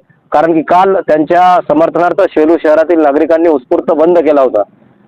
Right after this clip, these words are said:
पण त्या बंदला अगोदर इंट-, इंटिमेशन दिलेलं असताना सुद्धा प्रशासनानं तीन जणांवरती गुन्हे दाखल केले. आणि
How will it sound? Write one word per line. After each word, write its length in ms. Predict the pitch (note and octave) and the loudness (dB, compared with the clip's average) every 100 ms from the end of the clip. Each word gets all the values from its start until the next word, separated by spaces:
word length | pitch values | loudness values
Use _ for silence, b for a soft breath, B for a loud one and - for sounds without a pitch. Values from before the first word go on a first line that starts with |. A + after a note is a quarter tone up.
| _ | _
पण 140 | E3 F#3 | -2 0
त्या 160 | G3+ | 0
बंदला 1400 | F3 E3 F3+ G3+ - F4+ - _ _ _ - F4+ G3 G3 - - _ - | 0 2 2 0 -2 -8 -12 _ _ _ 0 2 2 0 -4 -20 _ -6
अगोदर 380 | B2+ D3 F#3 G3+ | -2 0 2 2
इंट-, 380 | F3 E3+ E3 D3+ | 0 0 2 2
इंटिमेशन 440 | D3+ F3 F3 G3 | 2 0 0 0
दिलेलं 260 | E3 F3+ F3+ | 2 2 0
असताना 340 | D#3 - F3+ | 0 -2 -2
सुद्धा 400 | - D3+ D3 D3+ E3+ _ _ _ | -2 -2 0 0 -2 _ _ _
प्रशासनानं 680 | - G#3 F#3 A3 F4 F4+ G3 F3 - - | -6 -4 -4 -2 0 2 2 0 -6 -20
तीन 380 | - - F3 F#3+ | -20 -2 0 2
जणांवरती 440 | F#3+ F#3 F3+ F3 | 2 2 0 0
गुन्हे 220 | F3+ E3+ F#3 | 0 2 2
दाखल 240 | E3+ E3+ | 2 0
केले. 180 | D#3+ F3+ | 0 0
आणि 160 | F3+ | 0